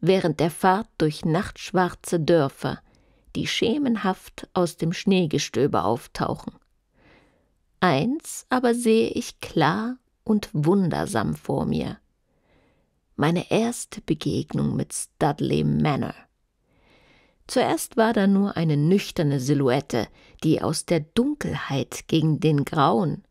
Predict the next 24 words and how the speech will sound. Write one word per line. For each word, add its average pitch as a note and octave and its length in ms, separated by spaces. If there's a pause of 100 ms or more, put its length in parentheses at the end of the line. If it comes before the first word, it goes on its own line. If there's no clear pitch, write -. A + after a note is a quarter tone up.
(120)
spärlich A#3+ 840
besternten F#3 720
Himmel G3 360
aufragte. C3+ 880 (1080)
Doch - 160 (100)
dann C4 460 (580)
trat A#3+ 320
der C4+ 120
Mond D3+ 420
hinter D3 260
einer D#3+ 320
Wolke D3 360
hervor, B2+ 640 (640)
und E3+ 400
in F3 160
sein E3 340
weißes G#3+ 560
Licht F#3+ 340
getaucht, D3 640 (420)
erschien B3 540
das - 320
Herrenhaus F3 600 (120)
ebenmäßig E3+ 880 (140)
schön C#3+ 560